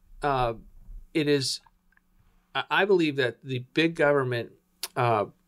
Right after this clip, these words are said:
the view that America First necessarily means big government is wrong. And I've, I've said that in, in kind of the, some of the justification for our new organization. Um, I,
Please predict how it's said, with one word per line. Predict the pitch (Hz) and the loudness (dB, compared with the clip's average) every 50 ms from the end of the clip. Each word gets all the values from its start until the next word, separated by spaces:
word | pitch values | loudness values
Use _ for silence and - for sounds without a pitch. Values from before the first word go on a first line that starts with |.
| _ _ _ _ _ _ _ _ _ - - - 87 135 135 131 - | _ _ _ _ _ _ _ _ _ -18 -18 -18 -16 -18 -18 -16 -6
the | 151 147 147 | 0 2 2
view | 147 151 165 190 208 208 | 2 2 -2 0 0 2
that | 185 156 143 | 4 2 2
America | 135 135 143 143 151 147 151 131 | 2 2 2 2 2 0 -4 -6
First | - - 135 131 127 - | 0 2 2 2 2 2
necessarily | 139 135 135 - 139 131 - 147 131 131 127 123 | 0 0 0 0 -2 -2 0 2 2 4 4 2
means | 120 120 117 113 117 | 2 0 -2 -4 -4
big | - - 117 110 | -2 0 0 2
government | 113 113 110 107 101 92 87 | 2 0 0 0 -2 -4 -6
is | - - | -8 -6
wrong. | - - 80 80 64 52 - - - - | -4 -2 0 0 0 -2 -4 -8 -8 -6
And | 113 110 | -2 -2
I've, | 101 104 113 - - - | -2 -2 -2 -6 -6 -4
I've | 101 110 - | -4 -2 0
said | - 120 117 107 113 | 2 2 2 2 2
that | 110 107 104 104 | 0 0 0 -2
in, | - 107 104 92 - - | -4 -6 -6 -6 -6 -6
in | 98 107 123 | -6 -6 -6
kind | 127 - 120 110 107 | -4 -2 -2 0 0
of | 101 | 0
the, | 104 101 101 101 - - _ _ - | -2 -2 -4 -4 -6 -12 _ _ -14
some | - - - 131 | -8 -4 -2 0
of | 117 113 | 2 0
the | 110 | 2
justification | - 123 117 - - 135 - 127 - 117 113 113 - 110 - | 2 2 0 0 -2 -10 -10 -2 0 0 0 0 -2 -6 -6
for | - 113 110 | -2 -2 -2
our | 107 104 104 | 0 -2 -2
new | 107 120 113 | -2 -2 -2
organization. | 104 107 107 101 104 98 98 101 110 107 101 101 - - 101 101 - - _ _ _ - - - - - - - - - - | 0 0 -2 -2 -2 -4 -6 -4 -2 -2 -2 -2 -2 -6 -8 -10 -12 -14 _ _ _ -20 -20 -20 -20 -20 -20 -20 -18 -8 -4
Um, | - 117 110 - - _ - | -2 -2 -2 -2 -6 _ 0
I, | - 139 147 143 143 | 0 2 2 0 -2